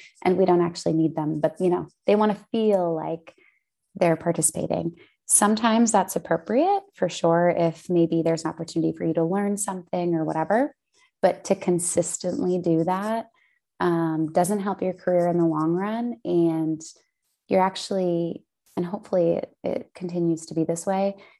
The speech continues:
you're judged based on your output. You know, like, what are you providing for the team and how are you doing it? And, and for folks that are kind of moving into the bigger corporates, the way that you're rated, performance review, is on the what, which is, like,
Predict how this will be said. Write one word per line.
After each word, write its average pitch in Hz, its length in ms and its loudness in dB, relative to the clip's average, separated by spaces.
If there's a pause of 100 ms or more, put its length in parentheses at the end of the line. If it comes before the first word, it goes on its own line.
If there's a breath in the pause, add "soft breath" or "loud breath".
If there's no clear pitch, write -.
(100)
you're 208 140 6
judged 226 440 2
based 202 280 0
on 226 120 0
your 196 120 0
output. 185 480 -2 (180)
You 175 80 2
know, 170 120 6
like, 175 160 0
what 185 140 4
are 196 80 4
you 202 360 0 (140)
providing 180 540 0
for 185 140 -4
the 175 120 0
team 175 480 0
and 156 100 -2
how 170 360 -2
are 185 120 2
you 180 160 0
doing 170 380 0
it? - 120 -8 (380 soft breath)
And, 175 380 4
and 180 460 -2 (160)
for 185 240 2
folks 170 400 0
that 165 140 2
are 165 80 2
kind 175 180 0
of 170 60 4
moving 165 300 2
into 160 180 -6
the 160 80 -6
bigger 160 320 -4
corporates, 160 520 -4 (560 loud breath)
the 180 200 4
way 175 180 6
that 175 180 4
you're 160 360 0
rated, 165 540 0
performance 165 580 -4
review, 226 360 2
is 208 120 0
on 165 160 2
the 160 80 0
what, 151 400 -4
which 175 180 -4
is, 160 140 -4
like, 151 200 -4